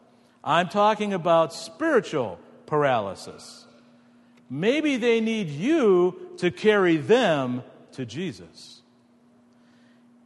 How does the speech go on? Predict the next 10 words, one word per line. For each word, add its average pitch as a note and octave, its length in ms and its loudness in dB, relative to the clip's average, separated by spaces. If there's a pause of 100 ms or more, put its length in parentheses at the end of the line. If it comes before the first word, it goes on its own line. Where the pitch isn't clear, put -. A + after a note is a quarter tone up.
(180)
If C3+ 260 -6
you C#4+ 240 2
have C#4+ 240 0
a C4+ 80 2
friend D#3 480 -6 (440)
who F3 200 2
is D3 120 -4
outside F#3 580 0
of G#3 140 -4
Christ, - 640 -8